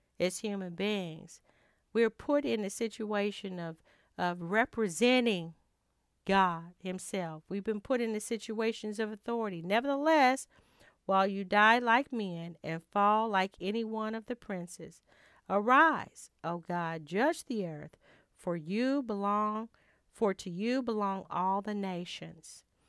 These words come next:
Amen. Nevertheless, you will die like men and fall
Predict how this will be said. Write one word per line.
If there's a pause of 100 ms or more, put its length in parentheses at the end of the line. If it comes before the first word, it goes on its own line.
(360)
Amen.
Nevertheless,
you
will
die
like
men
and
fall